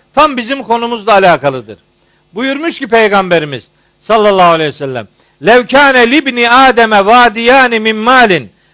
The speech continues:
lebtegâ vadiyen sâlisen, ve lev kâne sâlisen, lebtegâ râbi'an, ve lâ yemle'u cevfe ibni Adem'e illet turâbu." Şimdi bizler bazılar diyor ki, "Eyvah,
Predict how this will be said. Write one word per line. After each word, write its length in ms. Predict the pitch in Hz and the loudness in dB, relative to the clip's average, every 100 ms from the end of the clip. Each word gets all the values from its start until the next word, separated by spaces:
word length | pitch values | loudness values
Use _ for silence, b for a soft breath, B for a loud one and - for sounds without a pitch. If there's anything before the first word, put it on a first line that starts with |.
| _ | _
lebtegâ 680 | 165 262 233 240 220 208 196 | 0 0 0 2 4 4 4
vadiyen 520 | 247 254 220 233 254 | 4 4 2 -2 -2
sâlisen, 680 | 226 254 254 220 160 151 107 b b _ | 0 2 2 2 0 -2 -4 b b _
ve 140 | 165 | 0
lev 180 | 247 247 | 2 0
kâne 400 | 240 277 254 233 | 0 0 2 -2
sâlisen, 680 | 165 262 254 233 175 262 247 b b 170 | 0 2 2 0 0 -2 -2 b b 0
lebtegâ 640 | 254 185 233 240 262 254 | 0 2 0 4 4 4
râbi'an, 600 | 262 254 220 220 160 113 b b | 4 4 2 2 0 -6 b b
ve 140 | 160 233 | -2 2
lâ 160 | 247 | 4
yemle'u 600 | 240 240 294 269 240 220 185 | 2 2 0 0 0 0 0
cevfe 360 | 240 240 214 | 0 0 0
ibni 300 | 262 233 233 | -2 -4 -2
Adem'e 640 | 233 269 226 226 233 277 b b - | 2 2 2 0 0 -2 b b -6
illet 480 | 262 233 269 269 - | -4 0 0 0 -2
turâbu." 680 | 233 254 262 208 156 101 - _ _ _ _ _ _ _ _ _ _ _ _ _ _ _ _ _ _ _ _ _ _ _ _ _ _ _ _ _ _ _ _ _ _ _ _ _ _ _ | 2 4 6 4 0 -8 -12 _ _ _ _ _ _ _ _ _ _ _ _ _ _ _ _ _ _ _ _ _ _ _ _ _ _ _ _ _ _ _ _ _ _ _ _ _ _ _
Şimdi 160 | 139 127 | -20 -18
bizler 300 | 147 160 147 | -10 -8 -4
bazılar 400 | 151 151 160 156 | -2 -2 -4 -6
diyor 120 | 147 | -10
ki, 60 | - | -10
"Eyvah, 320 | 147 156 160 | -8 -4 -4